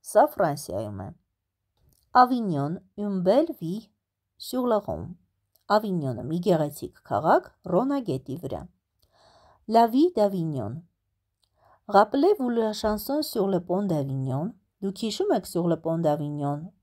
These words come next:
երգը։ La ville d'Avignon est située à six cent quatre-vingt-trois kilomètres au sud-est de Paris sur la Rhône։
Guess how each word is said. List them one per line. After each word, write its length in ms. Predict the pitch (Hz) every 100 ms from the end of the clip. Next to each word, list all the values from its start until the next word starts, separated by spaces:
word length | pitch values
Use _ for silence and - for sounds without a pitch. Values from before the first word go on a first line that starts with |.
| _
երգը։ 480 | 139 123 127 - 190 381 _ _ _ _ _ _ - _ _ -
La 260 | 226 247 247
ville 320 | 233 330 349
d'Avignon 640 | 233 214 208 220 262 330
est 180 | 269 247
située 640 | - 208 196 185 185 254 -
à 460 | - 175 160 156 - -
six 460 | - - 262 339
cent 560 | - - 143 131 156 208 _ -
quatre-vingt-trois 1300 | 247 311 - 302 269 277 294 _ _ - - 226 285
kilomètres 840 | - 185 147 139 139 - - 254
au 140 | - 165
sud-est 560 | - 285 285 262 -
de 60 | 202
Paris 500 | - 120 127 185 277
sur 340 | - - 254 247
la 160 | 220
Rhône։ 260 | 208 123